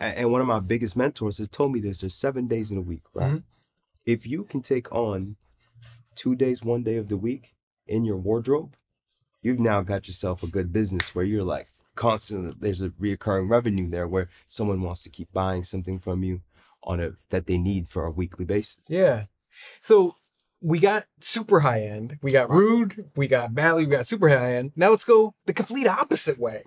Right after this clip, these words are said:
Speaker 2: So
Speaker 1: Right.
Speaker 2: now you got affordable <laughs> athleisure wear at Zara.
Speaker 1: Yeah.
Speaker 2: And when I saw that, you know, I keep up on this stuff. I
Speaker 1: Right.
Speaker 2: go, "Is he crazy?" <laughs> Like, first of all, I go, it's, like, the complete opposite. I go, "Is he trying"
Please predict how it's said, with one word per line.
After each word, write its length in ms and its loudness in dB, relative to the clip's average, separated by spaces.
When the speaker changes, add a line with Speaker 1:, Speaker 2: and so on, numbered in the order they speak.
Speaker 2:
So 100 2
Speaker 1:
Right. 120 4
Speaker 2:
now 60 8
you 80 4
got 260 4
affordable 640 4
<laughs> 20 -14
athleisure 560 2
wear 300 4
at 180 -2
Zara. 500 4
Speaker 1:
Yeah. 140 2
Speaker 2:
And 160 6
when 100 8
I 60 6
saw 280 2
that, 360 4
you 100 0
know, 280 2
I 180 0
keep 220 0
up 140 6
on 140 2
this 160 0
stuff. 180 -2
I 40 4
Speaker 1:
Right. 100 4
Speaker 2:
go, 220 0
"Is 120 -6
he 120 2
crazy?" 480 0
<laughs> 80 4
Like, 120 8
first 420 0
of 100 0
all, 80 6
I 80 6
go, 340 4
it's, 200 0
like, 140 0
the 80 2
complete 400 2
opposite. 460 2
I 120 2
go, 400 2
"Is 280 6
he 160 0
trying" 460 -2